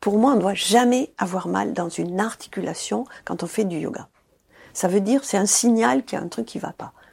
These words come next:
Comment je peux faire ? Je peux vraiment pas, vraiment pas. J'y vais avec l'autre. Je, il faut arriver à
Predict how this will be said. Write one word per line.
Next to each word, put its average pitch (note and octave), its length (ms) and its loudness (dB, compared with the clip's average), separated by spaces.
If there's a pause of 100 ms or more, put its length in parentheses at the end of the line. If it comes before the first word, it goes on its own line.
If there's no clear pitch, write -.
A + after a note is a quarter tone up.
(140)
Comment A#3 260 0
je C#4+ 100 -6
peux - 100 -14
faire ? - 320 -10 (320)
Je - 160 -8
peux C4 140 4
vraiment D4 420 6
pas, D#4+ 220 0 (140)
vraiment C#4+ 360 6
pas. C#4+ 220 -2 (840)
J'y - 240 -6
vais A3 260 0
avec - 360 -2
l'autre. - 420 -18
Je, - 140 -12 (100)
il F#3+ 80 -12
faut - 460 2
arriver G3 360 -2
à - 220 -8